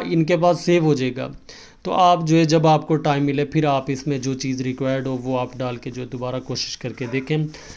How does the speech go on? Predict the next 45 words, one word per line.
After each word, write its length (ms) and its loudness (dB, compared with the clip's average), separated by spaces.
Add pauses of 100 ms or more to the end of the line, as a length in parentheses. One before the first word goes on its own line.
(400)
may 200 6
be 260 2
जो 120 2
है 80 6
यहाँ 320 0 (100)
पे 160 0
accept 560 -8 (140)
हो 120 -2
जाए 160 -4
आपका 420 -6
भी। 220 -6 (500)
तो 60 -2
मैं 220 0
तो 180 2
कितनी 300 0
बार 220 4
कोशिश 400 0
कर 200 2
चुका 240 -2
हूँ 160 2
और 220 0
मैंने 280 2
जिनसे 380 2
भी 160 4
बात 280 0
की 180 -4
है 180 -2 (560)
तो 340 6
काफ़ी 240 4
लोगों 300 4
की 100 -4
यहाँ 200 2
पे 140 0
पास 360 4
भी 100 2
हो 120 4
गई 160 2
है 100 4
और 220 4 (100)
काफ़ी 260 0
लोगों 260 0
की 180 -4
नहीं 220 -2
भी 180 -4
हुई। 180 -8